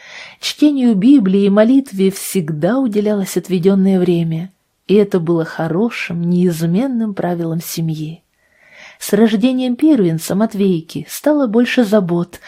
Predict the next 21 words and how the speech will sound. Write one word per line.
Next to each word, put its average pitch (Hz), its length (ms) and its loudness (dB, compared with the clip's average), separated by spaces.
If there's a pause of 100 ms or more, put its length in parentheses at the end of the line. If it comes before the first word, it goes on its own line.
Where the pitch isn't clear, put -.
(200)
но 262 260 4
и 302 160 -4
ещё 190 360 0
больше 185 380 -2
радости. 175 600 -8 (580)
Теперь 240 500 2
Василий 226 520 2
и 214 280 -4
Аня, 226 460 0
посвятившие 220 800 2
малыша 220 460 2
Господу, 196 680 2 (280)
несли 220 580 2
его 220 360 2
в 165 60 -6
ежедневной 196 680 0
молитве 202 540 0
к 196 100 -10
престолу 226 640 -2
благ 190 400 -2
Божиих, 160 720 -8